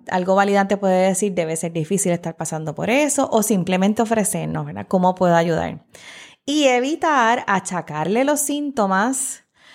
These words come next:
de covid prolongado a problemas de salud mental o estrés. A decir, "No, lo que tú tienes es estrés y ve, una vez,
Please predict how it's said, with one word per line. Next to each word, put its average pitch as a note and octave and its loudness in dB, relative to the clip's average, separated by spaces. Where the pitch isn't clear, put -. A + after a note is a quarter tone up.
de G3 2
covid F3+ 0
prolongado A#3+ 2
a F#3+ -4
problemas E3 -4
de F#3+ 0
salud A#3 0
mental A#3 2
o F3 0
estrés. C#3 -6
A F3 4
decir, F3+ 0
"No, E3 -2
lo D#3+ -2
que D#3+ -2
tú E3 -12
tienes G3 0
es B3 -2
estrés D4+ 2
y F3+ -2
ve, E3 0
una E3+ 0
vez, A3+ 2